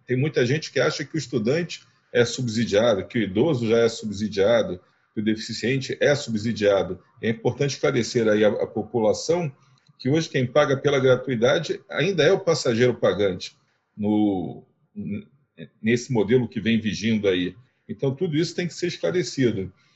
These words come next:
Então, mas vamos lá. Eu, como usuário, vou, faço, é, é, a simulação e vejo lá, olha, se eu concordasse com isso, isso, isso, a tarifa poderia ser vinte por cento mais barato,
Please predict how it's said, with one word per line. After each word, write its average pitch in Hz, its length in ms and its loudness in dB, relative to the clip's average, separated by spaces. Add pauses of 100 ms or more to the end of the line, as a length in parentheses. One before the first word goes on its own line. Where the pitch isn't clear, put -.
(240)
Então, 190 160 2
mas 208 420 2
vamos 160 380 0
lá. 107 320 4
Eu, 180 180 4
como 185 260 0
usuário, 160 460 4
vou, 165 280 4
faço, 165 600 0
é, 127 680 2
é, - 100 -2
a 117 80 2
simulação 139 840 -2 (280)
e 127 140 2
vejo 131 400 2
lá, 139 440 2 (480)
olha, 117 380 4
se 156 220 -2
eu 156 520 2 (100)
concordasse 139 720 0
com 135 120 -4
isso, 165 360 -2
isso, 151 280 -4
isso, 160 220 -4
a - 140 -4
tarifa 139 320 -4
poderia 143 260 -2
ser 127 220 -2
vinte 160 240 -4
por 131 120 -4
cento 131 360 -6
mais 117 160 0
barato, 107 680 0